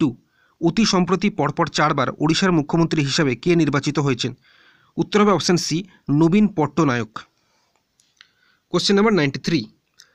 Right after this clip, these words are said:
রাষ্ট্রপতি লোকসভাকে খারিজ করতে পারেন অপশন এ, প্রধানমন্ত্রীর পরামর্শে। কোশ্চেন নাম্বার নাইনটি ফোর, ভারতের রাষ্ট্রপতিকে কে শপথ বাক্য পাঠ করান? উত্তর হবে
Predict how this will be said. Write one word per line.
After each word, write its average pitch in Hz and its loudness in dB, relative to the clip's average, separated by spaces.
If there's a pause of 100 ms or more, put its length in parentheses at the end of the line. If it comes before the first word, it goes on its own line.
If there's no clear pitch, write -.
(200)
রাষ্ট্রপতি 160 0 (640)
লোকসভাকে 190 0
খারিজ 160 -2
করতে 185 0
পারেন 135 0 (320)
অপশন 165 -2 (180)
এ, - 0 (420)
প্রধানমন্ত্রীর 190 2
পরামর্শে। 131 0 (1500)
কোশ্চেন 190 2
নাম্বার 214 4
নাইনটি 143 0
ফোর, 170 2 (420)
ভারতের 165 0
রাষ্ট্রপতিকে 185 -2 (100)
কে 185 2
শপথ 160 -2
বাক্য 165 -4
পাঠ 147 0
করান? 131 -2 (500)
উত্তর 190 0
হবে 175 2